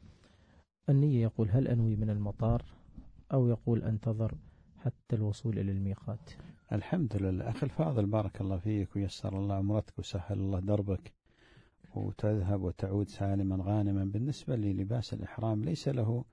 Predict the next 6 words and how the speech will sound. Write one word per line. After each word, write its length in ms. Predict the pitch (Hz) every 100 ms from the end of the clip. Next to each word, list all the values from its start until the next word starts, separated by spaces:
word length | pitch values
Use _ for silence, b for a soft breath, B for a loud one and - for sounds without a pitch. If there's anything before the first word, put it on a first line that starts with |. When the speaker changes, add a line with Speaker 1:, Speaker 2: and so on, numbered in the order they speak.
| _ _ b b b -
Speaker 2:
يعني 480 | 104 95 98 -
أثر 260 | 120 - 98
في 140 | -
قضية 480 | 95 - 98 104 95 -
اللبس 440 | 104 104 104 -
مبكراً. 680 | 104 95 104 101 - 95 95